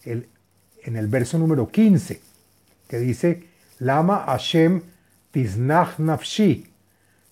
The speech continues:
Tastir Paneja Mimeni". Son las letras Hei, Zain, Yud, que se pronuncia Hazi,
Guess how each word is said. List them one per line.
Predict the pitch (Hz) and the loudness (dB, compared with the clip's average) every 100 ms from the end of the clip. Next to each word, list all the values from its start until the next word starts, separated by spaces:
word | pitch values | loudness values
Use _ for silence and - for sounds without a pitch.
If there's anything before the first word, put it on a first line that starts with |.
| _ | _
Tastir | 135 127 - 185 185 175 | -6 -6 -4 0 2 0
Paneja | - 139 151 143 165 | -2 -2 -2 -2 -2
Mimeni". | 139 135 143 104 - _ _ _ _ _ _ _ - | -2 0 -2 -4 -10 _ _ _ _ _ _ _ -10
Son | 156 143 | -4 0
las | 165 | 2
letras | 165 170 170 180 - - _ _ _ _ - | 2 2 2 0 -2 -10 _ _ _ _ 2
Hei, | 175 196 220 - _ _ _ - | 4 4 2 -4 _ _ _ -8
Zain, | 117 117 147 165 175 175 - - | -4 0 2 2 2 0 -6 -4
Yud, | 139 151 151 160 - _ _ _ _ _ _ _ | 2 4 4 0 -10 _ _ _ _ _ _ _
que | 135 | -8
se | - 127 | -6 -6
pronuncia | 131 120 135 - 170 170 - _ _ _ - | -4 -4 -4 0 0 0 -4 _ _ _ -8
Hazi, | 156 165 123 110 117 | 0 2 2 0 -2